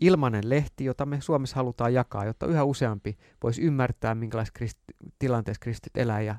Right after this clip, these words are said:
tulla rukousrintamaan mukaan. Se kertoo muutamia lukuja. Viime vuonna kaksituhatta kaksikymmentäkaksi Open Doorsin kautta kolme pilkku kaksi miljoonaa ihmistä sai raamattukoulutusta. Yksi pilkku seitsemän miljoonaa henkilöä sai oman raamatun tai kristillistä kirjallisuutta, ja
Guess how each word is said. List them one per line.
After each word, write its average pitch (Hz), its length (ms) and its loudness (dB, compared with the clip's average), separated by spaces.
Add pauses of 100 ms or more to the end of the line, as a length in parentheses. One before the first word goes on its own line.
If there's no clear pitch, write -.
tulla 131 200 -2
rukousrintamaan 110 640 -4
mukaan. 107 400 -4 (440)
Se - 100 -2
kertoo 127 520 4 (260)
muutamia 135 520 2
lukuja. 127 420 -2 (480)
Viime 165 280 6
vuonna 139 340 6 (120)
kaksituhatta - 460 -2
kaksikymmentäkaksi - 640 -2 (220)
Open 139 300 0
Doorsin 131 280 0
kautta 135 300 2
kolme 131 240 2
pilkku 127 260 -6
kaksi - 320 -2
miljoonaa 107 420 0
ihmistä 110 360 -4
sai 127 240 0
raamattukoulutusta. 113 1080 -4 (800)
Yksi 160 220 -2
pilkku 139 320 0 (240)
seitsemän 123 500 2
miljoonaa 117 400 0
henkilöä 123 420 0
sai 120 400 2
oman 120 260 0
raamatun 123 540 2
tai 113 160 -4
kristillistä - 560 -6
kirjallisuutta, 113 760 -2
ja 113 120 -2